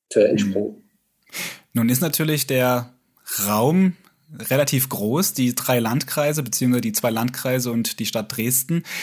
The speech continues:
Speaker 2: Wo sind die Schwerpunkte für Kontrollen?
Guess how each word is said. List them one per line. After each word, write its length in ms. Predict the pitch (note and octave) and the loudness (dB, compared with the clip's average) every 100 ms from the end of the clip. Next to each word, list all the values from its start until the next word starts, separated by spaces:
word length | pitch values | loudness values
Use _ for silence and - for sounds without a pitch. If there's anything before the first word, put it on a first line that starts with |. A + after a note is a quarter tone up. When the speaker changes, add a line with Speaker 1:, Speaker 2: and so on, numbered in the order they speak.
| - | -8
Speaker 2:
Wo 200 | G#2+ B2+ | 0 2
sind 440 | C3+ D#3+ D#3 - - | 2 0 -2 -2 -2
die 120 | A#2+ | -2
Schwerpunkte 1080 | - G#2+ B2 F3 - C3 C3 C3 D#3+ F3+ G3+ | 0 -2 0 0 -2 0 0 0 -2 0 -2
für 260 | - C#3+ | -4 -4
Kontrollen? 680 | C3 D3 - - F#2+ F2+ | -2 -4 -4 -6 -6 -8